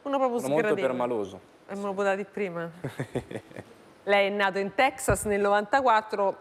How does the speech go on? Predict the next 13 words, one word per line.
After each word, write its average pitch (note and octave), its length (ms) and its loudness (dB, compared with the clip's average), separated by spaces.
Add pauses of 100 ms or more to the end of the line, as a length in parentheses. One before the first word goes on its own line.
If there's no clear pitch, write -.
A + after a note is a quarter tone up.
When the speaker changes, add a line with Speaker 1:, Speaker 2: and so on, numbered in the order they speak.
Speaker 1:
ed G#3 160 0
è F#3+ 40 0
stato F#3 460 0
cresciuto G3 440 -4
da G3 120 0
solo, G#3+ 240 2
da F3 100 0
su-, F#3 360 -8
da F3+ 120 2
sua A3 140 -4
mamma G#3 400 0
a G3 100 -2
Desenzano, F3 920 0